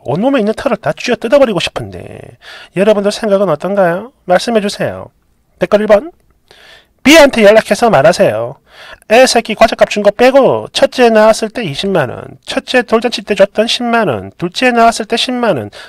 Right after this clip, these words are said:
돌잔치 이벤트 때 십만 원, 총 오십만 원 다시 돌려줘, 이 그지 같은 년아. 어? 손절을 할 거면 개서부터 똑바로 해라.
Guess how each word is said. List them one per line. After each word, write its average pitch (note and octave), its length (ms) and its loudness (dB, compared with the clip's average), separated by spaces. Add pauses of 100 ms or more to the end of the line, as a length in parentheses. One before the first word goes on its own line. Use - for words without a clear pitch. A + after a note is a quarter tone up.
(120)
돌잔치 B3 420 0
이벤트 G3 280 -6
때 A3+ 100 -8
십만 A#3+ 420 -2
원, - 120 -8
총 C4 220 -4
오십만 A#3 360 -2
원 G#3 60 -2
다시 - 180 -4
돌려줘, G#3 340 0
이 F3+ 80 -6
그지 D3+ 220 -10
같은 E3 200 -8
년아. A2+ 400 -8 (340)
어? D#3+ 220 -10 (420)
손절을 C4 480 2
할 A3 160 -2
거면 A3+ 240 -2
개서부터 A3 340 -4
똑바로 A3 340 0
해라. F#3+ 440 -2